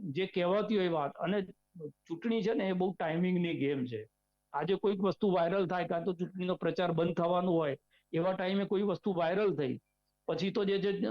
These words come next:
જાહેર સભાઓ થતી નથી, તો તમે જ્યાં સુધી લોકો સુધી પહોંચો કે આ વસ્તુ ખોટી છે, આ જે વીડિયો છે એ ખોટો છે, ત્યાં સુધીમાં જે નુકસાન થવાનું હોય છે એ થઈ જાય છે. એટલે ચૂંટણીની અંદર જ્યારે આ બધું થતું હોય છે,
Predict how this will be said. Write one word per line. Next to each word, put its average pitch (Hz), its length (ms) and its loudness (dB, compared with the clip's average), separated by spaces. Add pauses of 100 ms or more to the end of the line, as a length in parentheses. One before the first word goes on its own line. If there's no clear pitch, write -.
(140)
જાહેર 165 260 2
સભાઓ 180 400 0
થતી 175 300 -2
નથી, 139 300 0 (500)
તો 220 200 0
તમે 214 340 4
જ્યાં 226 200 6
સુધી 226 220 6
લોકો 208 340 6
સુધી 196 240 4
પહોંચો 190 420 2
કે 226 100 0
આ 196 60 0
વસ્તુ 196 320 0
ખોટી 196 460 0
છે, 139 160 2
આ 147 200 0
જે 170 180 0
વીડિયો 170 540 0
છે 175 120 -2
એ 180 120 0
ખોટો 190 440 -2
છે, 143 140 0 (420)
ત્યાં 202 220 0
સુધીમાં 220 440 2
જે 208 120 2
નુકસાન 202 400 0
થવાનું 190 320 2
હોય 180 140 0
છે 170 100 -2
એ 175 60 0
થઈ 143 240 -2
જાય 120 240 -2
છે. 127 80 -6
એટલે 170 160 -2
ચૂંટણીની 202 500 0
અંદર 226 240 4
જ્યારે 202 200 0
આ 196 60 0
બધું 190 260 0
થતું 165 280 -4
હોય 127 160 -2
છે, 127 120 -6